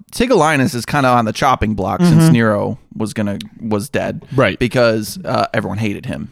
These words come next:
Speaker 2: Yeah.
Speaker 1: He was a bad guy.
Speaker 2: Yeah.
Speaker 1: Uh, Nymphidius, not so much. He was just the other Praetorian prefect.
Speaker 2: Mm-hmm.
Speaker 1: Now, it's important to note that a big reason that Nero gave up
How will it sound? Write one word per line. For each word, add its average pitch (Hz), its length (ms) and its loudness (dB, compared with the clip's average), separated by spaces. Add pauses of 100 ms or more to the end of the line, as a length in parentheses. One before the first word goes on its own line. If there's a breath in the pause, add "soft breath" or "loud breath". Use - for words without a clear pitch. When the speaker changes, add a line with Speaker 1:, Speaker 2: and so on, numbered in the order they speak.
(140)
Speaker 2:
Yeah. 170 280 2
Speaker 1:
He 135 120 0
was 110 100 0
a 110 40 -2
bad 104 280 -2
guy. 101 320 -6
Speaker 2:
Yeah. 123 220 -2 (200 loud breath)
Speaker 1:
Uh, 110 420 2 (460)
Nymphidius, 240 560 2
not 165 160 2
so 123 140 -2
much. - 640 -2
He 147 100 -2
was 135 180 -2
just - 240 -6
the 120 120 0
other 107 160 -4
Praetorian 90 500 -10
prefect. 123 500 0
Speaker 2:
Mm-hmm. - 320 -12
Speaker 1:
Now, 131 400 0
it's 123 140 -8
important 147 400 -6
to 123 80 -4
note 165 420 -2
that 120 140 0
a 110 60 -2
big 139 260 -4
reason 135 480 -6
that 113 160 -6
Nero 123 300 0
gave 113 280 -4
up 135 360 0